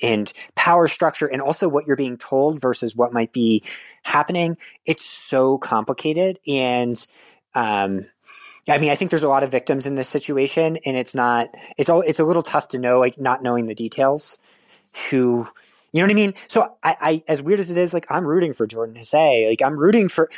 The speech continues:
I'm rooting for Galen Rupp if he's clean to, to be there and be present and, like, go for it too.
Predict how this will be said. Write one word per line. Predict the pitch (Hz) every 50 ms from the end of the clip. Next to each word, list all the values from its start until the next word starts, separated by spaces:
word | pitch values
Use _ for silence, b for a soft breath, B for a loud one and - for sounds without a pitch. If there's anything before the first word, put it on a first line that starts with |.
| B B -
I'm | 165 170
rooting | 220 254 226
for | - 208
Galen | - 185 190 185 180
Rupp | 196 180 - 151
if | - -
he's | 160 147
clean | - - 156 151 156 143 135 120
to, | - 127 117 113 120 - _ -
to | - 143 127 117 123 - _ - -
be | - 151 160 165 151
there | 151 147 131 127
and | 123 117
be | 117 135 143
present | - - 139 127 135 127 123
and, | 123 120 117
like, | 110 107 101
go | - 120 127 135
for | - - 123 113
it | 107 104
too. | - - 127 123 117 107